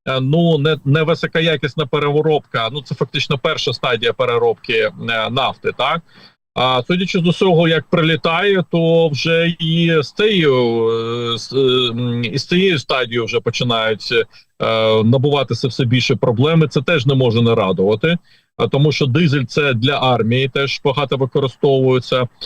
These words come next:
а у росіян. Це означає, що армія буде споживати більшу частку від виробленого, е, цей, чи, е,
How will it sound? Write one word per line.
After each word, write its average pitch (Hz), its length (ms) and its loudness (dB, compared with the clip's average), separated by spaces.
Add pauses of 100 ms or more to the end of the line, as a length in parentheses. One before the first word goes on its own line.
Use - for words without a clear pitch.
(180)
а 120 80 0
у 127 60 4
росіян. 131 420 0
Це 143 120 0
означає, 143 460 0
що 139 200 -2
армія 139 360 0
буде 127 240 -2
споживати 127 840 0
більшу 139 280 0
частку 120 500 -2
від 113 140 -2
виробленого, 117 680 2
е, 110 440 -2
цей, 113 240 -2
чи, 120 180 -2
е, 113 180 2